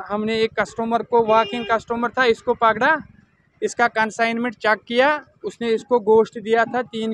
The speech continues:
किलो ढाई सौ ग्राम, उन्नीस सौ रुपये के हिसाब से। जब हमने इसमें calculation निकाली तो approximately five एटी सेवन के हिसाब से उसने एक किलो भेजा था, जबकि director food की तरफ से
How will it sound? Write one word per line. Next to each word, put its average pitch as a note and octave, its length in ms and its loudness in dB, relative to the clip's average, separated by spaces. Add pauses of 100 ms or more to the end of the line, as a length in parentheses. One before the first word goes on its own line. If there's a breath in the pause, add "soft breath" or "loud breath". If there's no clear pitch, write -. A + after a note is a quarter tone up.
किलो A#3 180 -2
ढाई A3+ 220 2
सौ A3 160 -4
ग्राम, E3+ 280 -8 (680)
उन्नीस B3 340 2
सौ B3+ 80 4
रुपये A#3+ 280 2
के B3 160 -2
हिसाब G#3 360 0
से। F3+ 160 -4
जब G#3+ 300 -2
हमने A3+ 240 0
इसमें A3+ 260 -6
calculation A3+ 600 0
निकाली A#3+ 420 0
तो C4 180 2 (560 soft breath)
approximately A#3 880 -2 (240)
five A3+ 280 2
एटी A3+ 280 2
सेवन A#3+ 340 0 (760)
के A#3 100 4
हिसाब A3 360 2
से B3 160 -10
उसने A#3 320 -8
एक G#3+ 200 4
किलो A3 240 0
भेजा G3 320 4
था, D#3 220 -6 (480)
जबकि G#3+ 320 0
director A3 460 2
food A3+ 240 -8
की A#3 160 -6
तरफ A3+ 280 4
से A#3+ 200 2